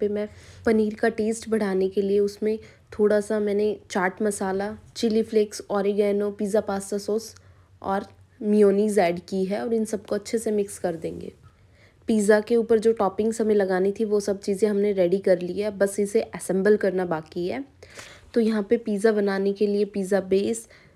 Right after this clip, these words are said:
चीज़, पिज़्ज़ा पास्ता सॉस, वेजीज में अनियन, कैप्सिकम, टमाटो, कॉर्न and पनीर। तो सबसे पहले हम पिज़्ज़ा बेस पे पिज़्ज़ा पास्ता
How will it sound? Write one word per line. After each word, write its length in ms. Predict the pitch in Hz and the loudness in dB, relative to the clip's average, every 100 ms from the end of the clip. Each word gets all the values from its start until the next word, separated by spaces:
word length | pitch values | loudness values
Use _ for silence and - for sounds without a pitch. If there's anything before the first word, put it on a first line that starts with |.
| _ _ - | _ _ -2
चीज़, 400 | 226 220 226 - _ | 0 2 -2 -6 _
पिज़्ज़ा 240 | 208 190 202 | -2 0 0
पास्ता 380 | 196 190 214 202 | -2 -4 -2 -2
सॉस, 440 | 220 220 226 - _ _ _ _ | 0 -2 -2 -6 _ _ _ _
वेजीज 420 | 214 190 202 202 214 | 4 6 2 -2 0
में 220 | 214 226 226 _ _ - | 0 -2 -8 _ _ 0
अनियन, 400 | 214 220 233 240 - | 2 4 2 0 -4
कैप्सिकम, 640 | 190 - - 226 214 233 226 | -6 -6 -6 -6 -2 -2 -2
टमाटो, 760 | 226 190 180 185 214 220 226 226 _ _ - | -2 -2 -2 -4 0 2 0 -4 _ _ -4
कॉर्न 400 | 196 190 220 240 - _ _ _ | 0 0 0 -6 -12 _ _ _
and 160 | 208 214 | 0 0
पनीर। 440 | 220 180 170 165 - _ _ - _ - | 2 2 2 -2 -8 _ _ -20 _ -2
तो 80 | 226 | 0
सबसे 320 | 240 226 254 | 0 2 0
पहले 320 | 240 220 226 | 0 -2 -2
हम 180 | 233 226 | -2 -4
पिज़्ज़ा 320 | 226 208 220 | -4 0 0
बेस 340 | 208 202 202 - - | 2 0 0 -4 -2
पे 180 | 226 254 - _ - - _ - | -2 -4 -16 _ -20 -20 _ -2
पिज़्ज़ा 280 | 214 208 226 | 2 4 2
पास्ता 500 | 220 208 - 226 | 2 -4 -4 -6